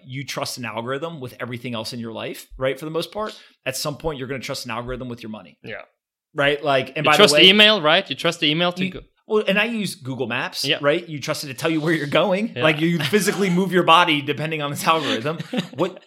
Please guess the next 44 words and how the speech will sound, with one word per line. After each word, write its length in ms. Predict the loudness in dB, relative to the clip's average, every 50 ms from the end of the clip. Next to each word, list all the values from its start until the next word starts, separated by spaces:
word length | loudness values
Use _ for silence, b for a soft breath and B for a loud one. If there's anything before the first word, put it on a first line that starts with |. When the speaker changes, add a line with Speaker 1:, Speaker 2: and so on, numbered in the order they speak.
| _
Speaker 1:
information 560 | -8 -6 -6 -4 -4 -2 -2 0 0 0 -2
you 100 | -2 -4
put 200 | -4 -4 -4 -4
in, 120 | -4 -4 -6
so 100 | -6 -6
the 80 | -6 -6
books 320 | -6 -6 -6 -6 -6 -8
it 320 | -12 -12 -14 -14 -14 -10 -6
recommends 560 | -6 -6 -6 -6 -8 -10 -10 -10 -10 -10 -8
you, 200 | -8 -6 -6 -6
the, 300 | -8 -8 -8 -8 -8 -10 B B B _
uh, 160 | -16 -14 -14
music 380 | -12 -8 -6 -6 -6 -6 -6 -8
it 40 | -6
recommends 520 | -6 -6 -6 -6 -8 -10 -10 -10 -10 -10
you, 100 | -12 -10
all 80 | -8 -8 -8
the 60 | -10
stuff 160 | -10 -12 -12
you 40 | -12 -12
listen 180 | -12 -10 -12
to 60 | -12
an 80 | -10 -10
algorithm. 500 | -10 -10 -10 -10 -10 -10 -10 -12 -12 -14 -18 _
Speaker 2:
Yeah. 340 | -20 -16 -14 -14 -14 -16 -18 b b b b b b b
Speaker 1:
When 260 | -6 -4 -4 -4 -4 -4
you 460 | -4 -2 -2 -2 -4 -6 -8 -14 -20 _ _ _ -20 -10
Google 360 | -4 -2 0 0 2 0 0 -2
things, 580 | -4 -6 -6 -4 -4 -6 -6 -8 -12 -14 _ _
the 120 | -8 -6 -4
algorithm 560 | -2 -2 -2 -2 -2 -2 -2 -2 -2 -2 -4
tells 300 | -2 0 2 2 2 0
you 80 | -4 -6
the 240 | -6 -6 -6 -6
answer. 320 | -6 -6 -6 -4 -4 -2 -2
I 60 | -2 -4
mean, 140 | -4 -4 -4
like, 180 | -4 -4 -6
i-, 300 | -8 -10 -12 -12 -12 -8 -8
it's 120 | -8 -8
pretty 220 | -8 -8 -8 -8 -6
crazy 320 | -6 -4 -4 -4 -4 -4
how 120 | -4 -6 -6
much 240 | -4 -6 -6 -8